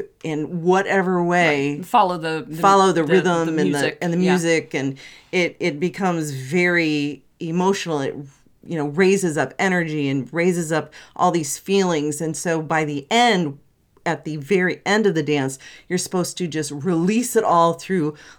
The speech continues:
Speaker 1: like, a, a primal scream
Speaker 2: Yeah.
Speaker 1: kind of thing. And so that's very much also a sacred kind of dance.
Speaker 2: Yep. And that's a Middle Eastern tradition, or
Speaker 1: Yeah,
Speaker 2: an, or
Speaker 1: yeah,
Speaker 2: is it,
Speaker 1: that
Speaker 2: was
Speaker 1: was,
Speaker 2: it Egyptian? Or
Speaker 1: I think it was,
Speaker 2: trying to
Speaker 1: I,
Speaker 2: remember.
Speaker 1: it might have been Egyptian. It's, it's been
Speaker 2: Yeah,
Speaker 1: a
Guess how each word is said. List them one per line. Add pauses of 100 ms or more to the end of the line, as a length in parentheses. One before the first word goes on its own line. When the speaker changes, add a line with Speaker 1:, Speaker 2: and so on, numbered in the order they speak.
Speaker 1:
like,
a,
a
primal
scream
Speaker 2:
Yeah. (560)
Speaker 1:
kind
of
thing.
And
so
that's
very
much (100)
also
a
sacred
kind
of
dance.
Speaker 2:
Yep. (540)
And
that's
a
Middle
Eastern
tradition,
or
Speaker 1:
Yeah,
Speaker 2:
an,
or
Speaker 1:
yeah,
Speaker 2:
is
it,
Speaker 1:
that
Speaker 2:
was
Speaker 1:
was,
Speaker 2:
it
Egyptian?
Or
Speaker 1:
I
think
it
was,
Speaker 2:
trying
to
Speaker 1:
I,
Speaker 2:
remember.
Speaker 1:
it
might
have
been
Egyptian.
It's,
it's
been
Speaker 2:
Yeah,
Speaker 1:
a